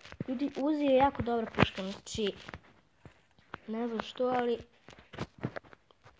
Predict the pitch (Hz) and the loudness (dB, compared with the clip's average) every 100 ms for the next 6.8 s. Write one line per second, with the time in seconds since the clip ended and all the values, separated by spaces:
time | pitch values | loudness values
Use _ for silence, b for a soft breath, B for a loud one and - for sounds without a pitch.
0 | - - - 247 240 233 233 226 233 - | -20 -20 -8 -4 -2 -2 -2 -2 -6 -16
1 | - 233 226 - 214 208 214 202 214 - | -8 -8 -6 -6 -6 -2 -4 -4 -12 -12
2 | 220 214 214 226 220 226 220 208 208 240 | -8 -6 -6 -4 -2 0 0 -2 -2 0
3 | 247 247 247 240 233 - _ _ 233 - | 4 6 6 4 0 -6 _ _ -12 -12
4 | - - - 254 254 285 285 262 247 - | -20 -20 -4 -2 4 6 8 6 2 -2
5 | B B B - 269 247 240 226 247 220 | B B B -2 2 2 2 2 4 6
6 | 208 208 208 - - 214 196 190 | 6 4 -2 -4 -2 0 0 -2